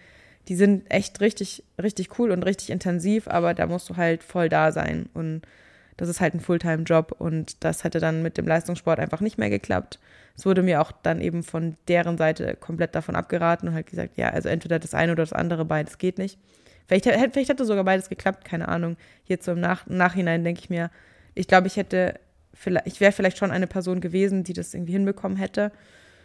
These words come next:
Aber wahrscheinlich beides dann irgendwie so ein bisschen stiefmütterlich, so beides halt irgendwie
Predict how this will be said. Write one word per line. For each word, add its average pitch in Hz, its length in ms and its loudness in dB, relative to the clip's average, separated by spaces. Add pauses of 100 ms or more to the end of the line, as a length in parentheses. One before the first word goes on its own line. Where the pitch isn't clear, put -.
(180)
Aber 175 280 6
wahrscheinlich 175 400 0
beides 170 320 2
dann 165 120 -4
irgendwie 160 180 -6
so 165 80 -4
ein 165 60 -4
bisschen 160 220 -8
stiefmütterlich, 160 680 -4
so 156 100 -2
beides 156 320 0
halt 151 300 -2
irgendwie 151 420 -4